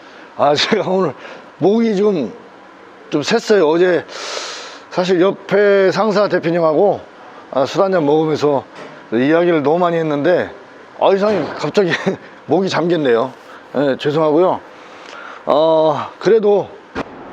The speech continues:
목이 잠긴 가운데에도 또 이게 가성비 좋은 차, 우리 또 구독자님들께서 흰색 그랜저를 또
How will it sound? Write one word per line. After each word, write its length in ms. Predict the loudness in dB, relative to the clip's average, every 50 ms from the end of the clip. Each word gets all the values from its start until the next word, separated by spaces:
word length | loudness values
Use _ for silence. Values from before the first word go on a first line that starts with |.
| -20 -20 -20 -20 -20 -20 -20 -20 -10
목이 480 | -2 0 2 2 2 2 2 0 0 0
잠긴 340 | 0 -2 0 0 -2 -2
가운데에도 680 | 0 0 0 0 0 0 0 0 2 2 0 0 0 -4 -8 -16 -20 -20 -20 -20 -20 -20 -20 -20 -20 -20 -20 -4 0
또 180 | 2 2 2
이게 320 | 2 2 2 2 2 0 0 -4 -12 -18 -20 -20 -18 -18 -12
가성비 580 | -6 -6 -4 -2 -2 0 2 2 2 2 0 -2 -8 -18 -20 -20 -20 -20 -20 -20 -20 -20 -20 -20 -20 -20 -20 -16
좋은 260 | -4 -2 0 0 0
차, 320 | 0 0 0 0 0 0 -2 -8 -16 -20 -20 -20 -20 -20 -20 -20 -20 -16 -2
우리 200 | 0 2 2 2 2
또 840 | 2 2 2 2 2 4 4 4 4 2 2 2 2 2 2 0 0
구독자님들께서 1200 | 0 0 0 2 2 0 0 2 0 0 0 0 2 0 0 2 2 2 2 2 0 -4 -8 -16 -20 -20 -20 -18 -8
흰색 640 | -4 -2 0 0 2 2 2 2 2 0 -4 -8
그랜저를 480 | -2 0 2 2 4 4 2 2 2 2
또 200 | 2 2 2 2